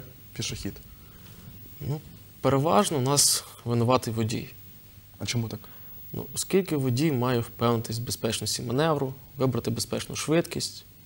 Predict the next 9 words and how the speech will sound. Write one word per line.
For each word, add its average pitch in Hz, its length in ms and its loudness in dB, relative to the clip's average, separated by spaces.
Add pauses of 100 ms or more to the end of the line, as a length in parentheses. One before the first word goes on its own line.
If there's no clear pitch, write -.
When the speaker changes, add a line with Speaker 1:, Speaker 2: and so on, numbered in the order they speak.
(960)
Speaker 2:
щоб 135 300 -2
можна 131 340 2
було 117 140 4
зреагувати 113 540 2
на 117 140 -6
різні 117 460 0 (220)
обставини. - 500 -4 (1200)
Тому 135 320 0
от - 320 -2